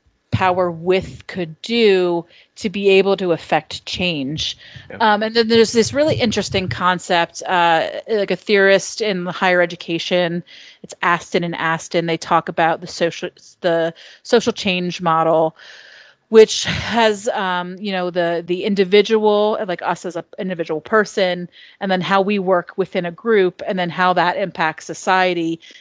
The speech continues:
Speaker 1: and then how each of those things can impact the other. So I learn when I'm within a group about what my strengths and weaknesses are, um, about, like,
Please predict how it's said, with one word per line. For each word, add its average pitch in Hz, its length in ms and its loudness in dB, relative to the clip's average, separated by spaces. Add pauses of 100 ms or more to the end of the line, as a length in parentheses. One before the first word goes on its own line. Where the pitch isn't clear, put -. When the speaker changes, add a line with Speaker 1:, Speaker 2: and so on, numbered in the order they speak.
Speaker 1:
and 202 80 -8
then 196 120 0
how 185 420 -4 (400)
each 220 200 -6
of 196 120 0
those 180 260 0
things 180 640 -4
can 175 500 -2 (1160)
impact 202 500 0
the 175 200 -6
other. 202 340 0
So 170 460 0 (400)
I 220 200 4
learn 220 720 -2
when 196 140 -2
I'm 196 140 0
within 190 320 -2
a 185 40 -4
group 180 320 -2
about 170 240 -2
what 170 140 -2
my 175 140 -4
strengths 170 440 -8
and 170 140 -6
weaknesses 180 500 -4
are, 165 480 4 (460)
um, 170 480 -6 (340)
about, 175 460 0
like, 170 240 -4